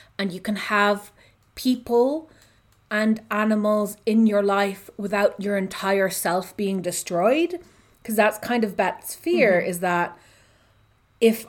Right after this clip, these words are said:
Speaker 1: I continue, like, you know, being in the world requires compromise. Like,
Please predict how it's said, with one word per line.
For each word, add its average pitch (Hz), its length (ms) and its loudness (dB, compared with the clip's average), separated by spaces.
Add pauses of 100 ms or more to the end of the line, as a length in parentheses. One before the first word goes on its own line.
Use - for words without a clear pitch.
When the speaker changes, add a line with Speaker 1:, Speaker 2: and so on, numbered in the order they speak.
Speaker 1:
I 202 220 2
continue, 190 840 -2 (380)
like, 170 380 -4 (880)
you 247 120 4
know, 240 120 4
being 254 340 4
in 233 120 4
the 220 80 6
world 196 340 6
requires 180 420 -4
compromise. 170 1000 -8
Like, 180 380 -4